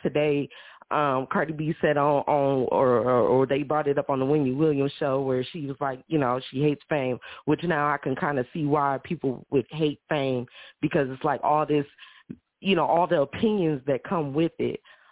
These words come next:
Um, so, but I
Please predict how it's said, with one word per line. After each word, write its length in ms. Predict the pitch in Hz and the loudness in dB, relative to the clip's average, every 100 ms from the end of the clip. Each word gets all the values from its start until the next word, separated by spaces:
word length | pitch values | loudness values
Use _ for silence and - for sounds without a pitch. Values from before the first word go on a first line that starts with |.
| _ - | _ -4
Um, 560 | 160 143 127 127 127 - _ _ - | -2 0 -2 -4 -8 -16 _ _ -2
so, 500 | 190 156 147 147 - - _ _ - | 0 2 2 0 -4 -10 _ _ -4
but 140 | 160 - | -2 -2
I 320 | 151 190 196 | 0 0 0